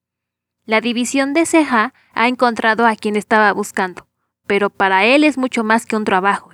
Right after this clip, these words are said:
ya que este fantasma le arrebató a alguien muy amado para él. Más que una venganza, quiere respuestas. Pero eso no es todo.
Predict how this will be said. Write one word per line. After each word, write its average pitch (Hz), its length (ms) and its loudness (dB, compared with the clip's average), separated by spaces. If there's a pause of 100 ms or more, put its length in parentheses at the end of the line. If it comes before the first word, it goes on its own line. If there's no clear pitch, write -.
ya 226 140 0
que 285 140 0
este 269 220 2
fantasma 214 520 0
le 202 100 2
arrebató 196 500 -2
a 196 120 2
alguien 208 260 -2
muy 208 180 -6
amado 208 340 -2
para 175 300 -6
él. 190 200 -8 (460)
Más 233 260 -2
que - 100 -6
una 247 140 2
venganza, 208 600 -2
quiere 220 280 4
respuestas. - 800 -4 (680)
Pero 196 240 0
eso 226 240 2
no 214 80 -2
es 208 140 -6
todo. 185 320 -4